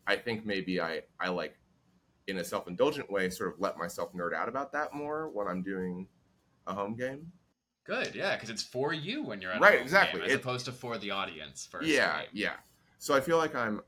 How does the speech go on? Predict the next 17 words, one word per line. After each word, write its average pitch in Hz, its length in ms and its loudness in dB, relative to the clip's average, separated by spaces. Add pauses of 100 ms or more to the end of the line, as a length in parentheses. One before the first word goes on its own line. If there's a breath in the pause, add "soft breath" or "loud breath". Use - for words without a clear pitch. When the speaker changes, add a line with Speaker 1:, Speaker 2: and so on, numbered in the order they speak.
Speaker 1:
I'm 98 160 -2
harnessing 98 1000 -2 (640)
some 87 320 -4
skills 139 840 -2 (1200)
for 139 560 0
an 143 100 0
actual 147 320 -2
play 151 280 0
that 127 160 -2
I 101 200 4
don't 98 340 -2
have - 440 -4 (100)
to 76 320 -8
for 82 160 -4
a 78 40 -10
home 69 260 -10
game, - 320 -16